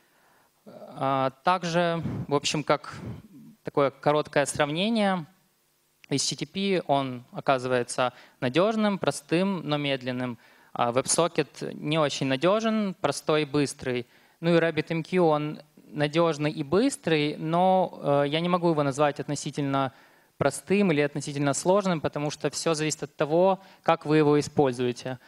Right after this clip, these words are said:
Вариантов может быть очень много, и при этом нужно помнить, что это отдельная единица, которую вот нужно администрировать.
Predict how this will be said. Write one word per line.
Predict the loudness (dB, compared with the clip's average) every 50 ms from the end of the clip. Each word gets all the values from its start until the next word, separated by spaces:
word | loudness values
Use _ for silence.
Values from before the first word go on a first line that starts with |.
| -20 -8 _
Вариантов | 0 2 2 0 0 0 -2 -2 -2
может | -6 -2 0 0 0 0 -2
быть | -2 -2 0
очень | 0 -2 -2 -2 -2
много, | 0 2 2 2 2 2 0 0
и | -2 -2 -4 -4
при | -4 0 0 0
этом | 0 0 0 -2 -2 -2
нужно | -4 -4 -4 -4 -4
помнить, | -2 -2 -2 -2 -4 -8
что | -8 -2 0 2 2
это | 2 0 0 -4
отдельная | -4 -2 -2 -2 -2 -2 -2 -4
единица, | -4 -6 -6 -8 -6 -8 -10
которую | -14 -10 -4 -2 0 0 0
вот | -2 -8 -10
нужно | -10 -12 -12 -8 -6 -6 -6 -4 -4 -4 -4
администрировать. | -4 -4 -6 -6 -8 -8 -6 -2 -2 0 0 0 -2 -4 -6 -12